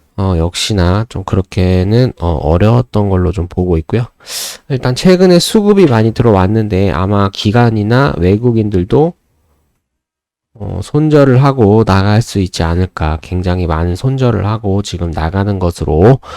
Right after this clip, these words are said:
어, 지금 확인이 되고 있습니다. 어, 일단 내일 지표까지는 좀 잘 봐야 될 것 같아요. 오늘로 이런 음봉 두 개가 떨어진다고 해서, 어, 그렇게 쉽게 무너질 종목은 아니라는 거 좀 말씀드리고요.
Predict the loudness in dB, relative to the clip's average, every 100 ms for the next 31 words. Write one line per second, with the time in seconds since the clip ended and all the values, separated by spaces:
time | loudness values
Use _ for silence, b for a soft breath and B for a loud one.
0 | B B B -6 -4 -6 -6 -8 -6 -6
1 | -2 0 0 -2 -2 -2 -4 -4 -8 -8
2 | -4 -4 -6 _ B B B B -6 -2
3 | 0 0 2 2 4 6 6 6 6 4
4 | 6 4 6 4 4 2 2 0 -2 -2
5 | -2 0 0 0 -4 -4 -4 -2 -4 -4
6 | -4 -2 0 2 4 2 4 6 6 6
7 | 4 2 2 2 2 0 -2 0 2 0
8 | 0 2 2 0 0 0 2 2 2 2
9 | 2 0 _ B B B -8 -4 -2 0
10 | -2 0 -2 -2 -2 0 0 0 0 0
11 | -2 -4 -4 0 -2 -2 -6 -4 2 2
12 | 4 2 0 -2 -2 -2 -4 -2 -2 -2
13 | -4 -4 -2 0